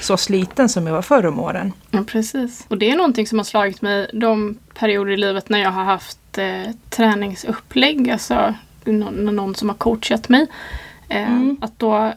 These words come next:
Speaker 2: då tränar man ju, då tränar man ju inte så mycket som
Speaker 1: Nej.
Speaker 2: man gör annars. Det är ju inte där, för jag har lätt kunnat, ja, men jag har lätt kunnat dra iväg på en, så här, ja, men tre, fyra timmar bara ut och, eh, inte göra någonting särskilt alls.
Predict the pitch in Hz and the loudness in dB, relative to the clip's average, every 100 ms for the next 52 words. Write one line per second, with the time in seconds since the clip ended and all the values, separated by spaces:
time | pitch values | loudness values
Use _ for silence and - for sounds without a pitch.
0 | _ - 233 226 - 277 233 220 226 254 | _ -8 -4 -4 0 0 2 2 2 2
1 | 262 240 226 - _ _ _ - 233 277 | 2 2 0 -6 _ _ _ -6 -4 0
2 | 262 226 233 269 247 220 233 220 233 269 | 0 2 2 0 -2 -8 -2 0 0 0
3 | - _ _ _ 415 - _ _ _ _ | -8 _ _ _ -4 -4 _ _ _ _
4 | 262 254 233 226 220 214 226 226 294 - | -2 0 2 2 2 2 0 0 -4 -10
5 | - - _ 247 254 277 240 214 208 247 | -12 -16 _ 0 2 2 0 0 -2 -6
6 | 247 - 233 220 254 247 233 226 247 240 | -12 -4 -2 -2 -4 -2 -2 -2 0 0
7 | 220 - 277 233 196 - - _ - 262 | 0 -4 -2 -2 -2 -16 -20 _ -2 0
8 | 269 247 - 302 269 285 247 302 339 349 | 2 0 0 0 2 0 2 0 0 -2
9 | 294 285 156 - - 262 247 240 - 233 | -2 -6 -10 -12 -8 -2 0 0 0 -6
10 | 220 226 202 185 190 202 190 190 - - | -2 4 4 4 -2 -2 -2 -6 -4 -4
11 | 214 208 - 190 208 220 - - - - | -2 -6 -4 -2 -2 -6 -12 -18 -16 -16
12 | - - 156 180 202 196 185 180 196 190 | -14 -4 0 0 0 2 2 2 0 -2
13 | 196 202 202 190 202 214 247 277 - | -4 -6 -4 -2 -4 0 0 0 -6